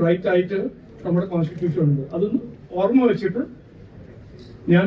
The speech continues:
പറയാൻ ആഗ്രഹിക്കുന്നത്, വർഷങ്ങൾ ഈ മുനമ്പം ജനങ്ങളുടെ പ്രശ്നങ്ങളും അവരുടെ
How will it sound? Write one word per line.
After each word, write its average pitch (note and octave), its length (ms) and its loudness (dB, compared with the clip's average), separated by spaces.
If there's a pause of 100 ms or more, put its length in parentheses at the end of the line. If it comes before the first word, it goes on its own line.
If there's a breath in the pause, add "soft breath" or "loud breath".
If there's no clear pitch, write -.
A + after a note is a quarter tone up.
(100)
പറയാൻ G#3 360 4
ആഗ്രഹിക്കുന്നത്, G3+ 540 0 (2000)
വർഷങ്ങൾ G#3+ 540 6 (2500)
ഈ G3 40 -2 (220)
മുനമ്പം A#3 380 4 (120)
ജനങ്ങളുടെ G#3+ 540 0 (840)
പ്രശ്നങ്ങളും G#3+ 640 0 (520)
അവരുടെ G3 420 4